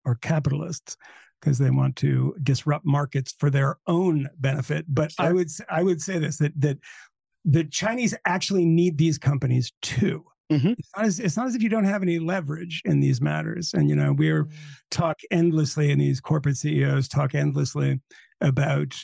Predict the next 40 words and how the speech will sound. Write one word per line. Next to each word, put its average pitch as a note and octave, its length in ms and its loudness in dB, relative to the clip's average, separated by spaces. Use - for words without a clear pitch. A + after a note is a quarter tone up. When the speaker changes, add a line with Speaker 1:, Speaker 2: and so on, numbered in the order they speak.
Speaker 1:
as C3 220 2
you C#3 80 2
point C#3 280 0
out, D#3+ 220 -2
Megyn, C3+ 520 0
historic C#3+ 760 -2
racism C3+ 640 2
of C3 60 2
the B2+ 60 0
United C3+ 280 0
States. C#3+ 340 0
It, D#3+ 180 2
it F3+ 120 2
is E3+ 180 0
a F#3 120 0
single A3+ 400 -6
party E3 340 0
rule D3 560 -2
in D3+ 140 2
China. D3 580 -2
And D#3+ 260 2
that D#3+ 220 2
is D3+ 160 0
this D3+ 300 0
very D#3 240 -2
same D3 280 -6
party C#3+ 600 -2
who D3 160 2
gave C3+ 280 0
us, C3 440 -2
uh, C3 260 0
the C3+ 120 0
Great C#3 280 -2
Leap C#3 180 0
Forward E3 540 -2
in F3 100 0
the C#3 60 0
Cultural D3 340 -4
Speaker 2:
Mm. C#3 60 0
Speaker 1:
Revolution, D#3+ 600 -2